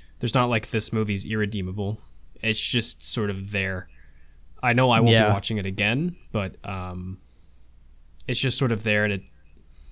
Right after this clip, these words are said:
Speaker 1: does its thing, and, you know, you can throw this on in the background. If you're
Speaker 2: Yeah, it's a
Speaker 1: making
Speaker 2: good,
Speaker 1: dinner or
Speaker 2: it's a
Speaker 1: something.
Speaker 2: good background movie. It's, uh,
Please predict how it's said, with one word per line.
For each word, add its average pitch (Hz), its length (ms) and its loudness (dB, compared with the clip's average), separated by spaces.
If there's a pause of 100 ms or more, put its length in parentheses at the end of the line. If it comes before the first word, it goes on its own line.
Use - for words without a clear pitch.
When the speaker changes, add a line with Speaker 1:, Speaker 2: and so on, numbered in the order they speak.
(340)
Speaker 1:
does 117 160 0
its - 140 -6
thing, 98 320 -4
and, 92 180 -8 (880)
you 113 80 -6
know, 101 140 -2
you 101 180 -4
can 98 300 -4 (760)
throw 117 360 0
this 104 180 -2
on 101 280 -4
in 95 120 -6
the 92 60 -8
background. 92 600 -8 (640)
If - 160 -8
you're 147 100 4
Speaker 2:
Yeah, 156 60 8
it's 143 100 6
a 175 40 8
Speaker 1:
making - 20 8
Speaker 2:
good, 185 140 12
Speaker 1:
dinner - 60 2
or 147 40 4
Speaker 2:
it's 147 80 2
a - 20 -2
Speaker 1:
something. 180 160 10
Speaker 2:
good 147 100 6
background 110 460 6
movie. 107 320 4 (720)
It's, - 200 -2
uh, 110 300 4